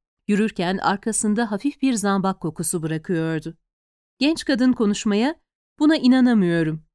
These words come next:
diye başladı. "Olanlara inanamıyorum. Rue dün hepimizi arayıp olanları anlattı." Yaşlarla dolmuş kocaman gözleri su basmış yeşil tarlaları andırıyordu. "Araf'ta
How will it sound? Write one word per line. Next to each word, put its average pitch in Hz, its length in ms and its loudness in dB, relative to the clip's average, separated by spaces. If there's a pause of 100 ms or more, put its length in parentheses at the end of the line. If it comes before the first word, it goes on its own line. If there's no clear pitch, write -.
diye 175 200 2
başladı. 165 580 -6 (260)
"Olanlara 330 560 2
inanamıyorum. 202 800 2 (260)
Rue 302 320 2
dün 294 380 0 (220)
hepimizi 254 420 4
arayıp 185 360 0
olanları 247 480 2
anlattı." 170 600 -4 (580)
Yaşlarla 294 640 0
dolmuş 220 400 2
kocaman 208 600 0
gözleri 165 560 -2 (240)
su 262 240 -6
basmış 180 680 -4 (120)
yeşil 196 320 0
tarlaları 175 560 -2
andırıyordu. 160 720 -4 (400)
"Araf'ta 302 800 -2